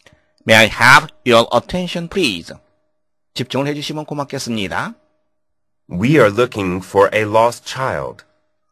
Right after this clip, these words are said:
Speaker 2: We are looking for a lost child.
Speaker 1: For a lost child. 그런데 어떻게 발음했죠? For a lost child. 어를 A로 발음하는 경우가 무척 많이 있습니다. 우리는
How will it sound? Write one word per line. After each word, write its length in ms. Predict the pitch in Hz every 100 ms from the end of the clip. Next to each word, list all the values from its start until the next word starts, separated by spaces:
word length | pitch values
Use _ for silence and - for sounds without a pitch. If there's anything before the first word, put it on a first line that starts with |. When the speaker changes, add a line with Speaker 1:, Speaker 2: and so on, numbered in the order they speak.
| _ _ _ _ _ _ -
Speaker 2:
We 300 | 180 143 147
are 100 | 104
looking 500 | 113 123 107 92 92
for 300 | - 98 98
a 140 | 107
lost 400 | 104 113 120 -
child. 580 | - 127 123 73 62 - _ _ - _ _
Speaker 1:
For 180 | - 131
a 60 | 123
lost 300 | 156 190 -
child. 480 | 208 147 90 85 - _ _
그런데 240 | - 110 101
어떻게 200 | 117 127
발음했죠? 480 | 120 123 123 - 208 _ _
For 200 | - 101 -
a 260 | 135 170 - -
lost 380 | 123 151 - 151
child. 380 | 214 165 104 - _ -
어를 320 | 104 113 123
A로 220 | 131 139
발음하는 420 | 143 135 131 123 123
경우가 240 | 117 -
무척 280 | 131 123 143
많이 240 | 127 127
있습니다. 500 | 117 - 104 95 87 - _ _
우리는 320 | 90 98